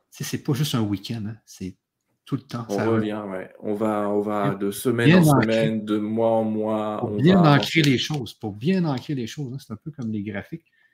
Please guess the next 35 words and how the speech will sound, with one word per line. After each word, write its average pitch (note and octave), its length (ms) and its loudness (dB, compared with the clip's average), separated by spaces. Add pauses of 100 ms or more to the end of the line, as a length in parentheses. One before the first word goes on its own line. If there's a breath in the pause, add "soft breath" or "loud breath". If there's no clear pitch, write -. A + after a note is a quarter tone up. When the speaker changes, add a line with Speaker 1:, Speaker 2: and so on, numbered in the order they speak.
(400)
Speaker 1:
les G2+ 60 -10
graphiques, G#2 420 -10
euh, F#2+ 260 -4
de F#2+ 120 -4
la G2+ 180 -2
vie. B2+ 240 0
Le A#2 100 0
graphique A2+ 300 -4
de C3 80 0
la A2 160 0
vie, C#3 260 -4
on A2 140 -2
monte, D3 320 -4
on G#2 140 -6
descend, G#2 360 -8
on A#2+ 200 -8
monte, C#3+ 280 -8
on G#2+ 120 -10
descend, G#2 260 -10
mais B2+ 100 -2
là, D3 100 -4
on C3 100 -4
veut C3 220 -8 (880)
être C#3+ 240 -12
plus F3 220 -4
en C#3+ 120 4
montant, C#3 300 0
Speaker 2:
Oui, G#3 180 2
Speaker 1:
en A#2+ 160 2
Speaker 2:
et B2+ 60 4
Speaker 1:
ancrant C3+ 300 2
Speaker 2:
puis D3+ 80 4
Speaker 1:
les F3 100 4
Speaker 2:
même, E3+ 100 -2
Speaker 1:
choses. B2+ 100 -8